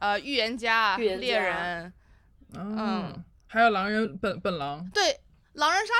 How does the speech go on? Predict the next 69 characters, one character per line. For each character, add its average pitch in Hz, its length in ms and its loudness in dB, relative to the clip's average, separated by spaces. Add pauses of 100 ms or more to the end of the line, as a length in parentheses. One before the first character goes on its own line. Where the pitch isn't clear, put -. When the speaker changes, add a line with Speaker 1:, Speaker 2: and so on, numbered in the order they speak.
Speaker 1:
这 381 40 -4
个 370 60 -6
东 370 120 -4
西 294 120 -14
挺 294 180 -6
有 262 80 -4
意 254 120 -6
思 - 160 -10
的， 165 140 -6
就 226 120 -10
是 247 100 -10
我 233 100 -6
觉 202 120 -6
得 208 60 2
这 202 60 0
些 262 180 -4
角 208 220 -6
色 202 320 -2
都 220 180 -4
是 202 340 -6
处 190 260 -12
在 190 180 0
一 185 100 -2
个 196 140 -4
非 208 140 -6
常 180 300 -8
这 190 120 -12
个 175 160 -4
神 185 240 -6
秘 208 260 -8
玄 185 280 -8
学 190 240 -8
的 175 100 -6
这 175 120 -10
个 165 100 -18
概 185 180 -4
念 156 180 -12
里 110 100 -14
面， 107 160 -14
Speaker 3:
嗯。 - 360 -20
Speaker 1:
但 320 100 -4
是 311 80 -8
你 208 120 -4
会 247 140 -2
觉 240 100 -8
得 214 80 -4
说 240 180 -2
预 262 120 -6
言 226 180 -2
家、 233 240 2
女 226 180 -6
巫 196 400 -10 (260)
和 220 300 -2
就 240 100 -8
是 294 120 -6
猎 370 280 4
人、 202 440 2
狼 254 260 -2
人 226 320 0
好 208 160 -8
像 254 160 -4
不 220 100 -10
是 320 140 -8
一 269 140 -4
个 269 180 0
世 294 220 -8
界 277 220 -2
里 190 120 -8
的， 113 300 -12